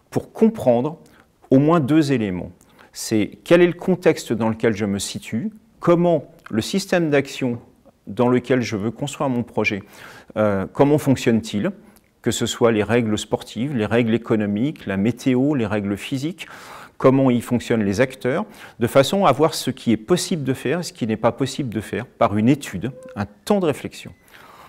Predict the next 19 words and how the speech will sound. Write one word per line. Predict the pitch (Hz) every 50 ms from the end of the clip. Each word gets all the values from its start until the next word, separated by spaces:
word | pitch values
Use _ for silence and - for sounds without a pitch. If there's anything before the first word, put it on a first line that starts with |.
| - -
La | - 131
deuxième | 135 185 180 190 175 151
chose | - - 170 -
qu'on | - - 127 110
va | 104 104
interroger, | 104 101 104 - 104 95 107 110 - 185 240 - - - - - - -
c'est | - - - 156 175 - - - - - _
pourquoi | - - 156 - - - 185
est-ce | 185 180 -
que | - 147 131
je | 110
veux | 110 113 110
agir ? | 107 120 110 98 95 - 85 - _ _ _ _ - - - _ _ -
Qu'est-ce | 165 156 -
que | - - 135
j'ai | 113 117 123
envie | 113 110 104 104 90
d'y | 117 135
faire ? | - - 101 90 95